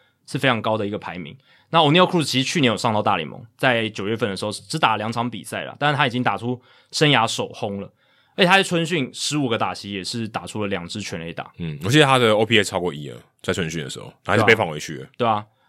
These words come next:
Speaker 1: 而且他去年在二A跟三A加起来六十九场出赛就打了十七支全垒打，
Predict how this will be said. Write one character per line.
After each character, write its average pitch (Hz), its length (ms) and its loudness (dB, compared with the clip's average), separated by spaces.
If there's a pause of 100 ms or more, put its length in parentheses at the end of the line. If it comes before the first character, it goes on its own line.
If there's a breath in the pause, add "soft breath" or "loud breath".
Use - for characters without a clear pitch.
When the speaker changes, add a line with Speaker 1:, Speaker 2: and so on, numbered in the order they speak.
(120)
Speaker 1:
而 156 100 -4
且 160 140 6
他 147 120 4
去 180 300 0
年 120 160 4
在 139 120 2
二 139 220 4
A 127 120 6
跟 123 120 4
三 113 240 2
A 107 120 -2
加 117 260 2
起 - 140 -4
来 62 220 -10 (380)
六 180 240 8
十 127 140 -2
九 127 200 2
场 113 200 -2
出 113 200 -8
赛 107 180 0
就 110 120 -4
打 98 160 -2
了 82 60 -10
十 - 240 -6
七 - 360 -4
支 110 160 -6
全 101 200 -6
垒 85 120 -12
打， 85 120 -10